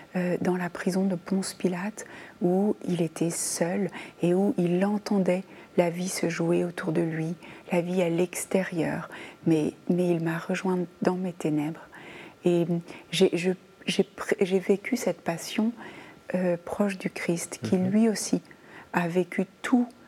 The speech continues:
Speaker 1: les sentiments par lesquels nous passons avant nous. Il a tant de paix et de, et de,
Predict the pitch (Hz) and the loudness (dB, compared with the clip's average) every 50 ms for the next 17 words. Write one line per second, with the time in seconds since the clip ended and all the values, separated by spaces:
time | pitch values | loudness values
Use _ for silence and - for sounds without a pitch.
0 | - - - 175 180 170 - - 180 175 - - 180 175 175 170 170 170 170 160 | -20 -2 2 2 2 4 2 2 0 0 0 0 0 0 0 -2 -2 -2 -2 -2
1 | 160 - 170 170 170 170 165 - 160 160 156 - - - 160 160 - - - - | 0 0 0 0 0 -2 -2 -2 -4 -4 -4 -4 -4 -4 -4 -4 -8 -14 -20 -16
2 | - - - 180 180 175 180 175 175 165 160 165 - - - - - - - - | -6 -4 -2 -2 -2 -2 -2 0 0 0 0 -2 -4 -8 -16 -16 -16 -18 -18 -20
3 | - - - - 196 180 185 175 175 - - - - - 226 226 214 185 160 156 | -20 -4 0 2 2 4 2 0 -4 -6 -10 -6 -2 0 0 0 0 0 -2 -4
4 | - - 190 185 190 185 - - - 170 160 160 156 - 151 151 160 156 156 160 | -2 0 0 2 2 -2 -4 -6 -6 -6 -4 -4 -4 -2 -2 -2 0 -2 -4 -6
5 | - - - - - - - - - - - - - - 160 160 151 170 156 160 | -8 -14 -18 -20 -20 -20 -20 -20 -20 -20 -14 -6 -2 -2 -2 0 -2 -2 -2 -2
6 | 160 160 | -2 -2